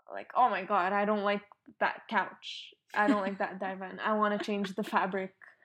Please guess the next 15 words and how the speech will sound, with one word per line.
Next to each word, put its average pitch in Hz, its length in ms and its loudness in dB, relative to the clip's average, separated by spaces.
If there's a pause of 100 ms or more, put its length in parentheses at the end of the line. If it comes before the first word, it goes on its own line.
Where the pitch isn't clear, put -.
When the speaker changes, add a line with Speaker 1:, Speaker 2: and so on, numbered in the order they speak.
(280)
Speaker 1:
And, 220 260 -2
and 208 240 -2 (160)
it's, 208 180 -10
like, 208 140 -4
a 196 80 -6
huge, 214 760 -6 (100)
like, 185 200 -8 (140)
deal 202 240 -4
for 208 180 -10
them. 202 300 -8
Like, 202 180 -12 (520)
it's - 100 -12
a 196 40 -4
big 185 200 -4
deal. 196 340 -6